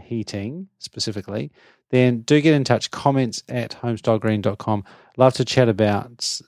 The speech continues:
uh, different types of heating, because it is a bit of a complex issue. It doesn't have to be, but I think some of the suppliers quite like making it complicated. Coming up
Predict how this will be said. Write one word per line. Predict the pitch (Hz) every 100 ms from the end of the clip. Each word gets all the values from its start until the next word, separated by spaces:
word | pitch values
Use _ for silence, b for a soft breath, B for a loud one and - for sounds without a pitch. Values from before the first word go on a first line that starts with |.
| _ _
uh, | - 107
different | 98 110 107
types | 113 107 -
of |
heating, | - 110 104 101 98
because | 107 120
it | 151
is | 160
a | 151
bit | - 170
of |
a | 156
complex | - 135 127 -
issue. | - 127 - 123 175
It | -
doesn't | 175 143
have | 165
to | -
be, | 117 180 196 _
but | - 110 - _
I | 117
think | - 127 110
some | 120
of |
the | 104
suppliers | 104 101 113 107 101 B B B B -
quite | - 110 107
like | 110 101 104 101 - _
making | - 104 104 - 110
it | 104 -
complicated. | - 101 - 104 98 90 - _ _ _ _ _ _ _ _ _ _ _ _ _ _ -
Coming | - 202 196 185
up | 170 - _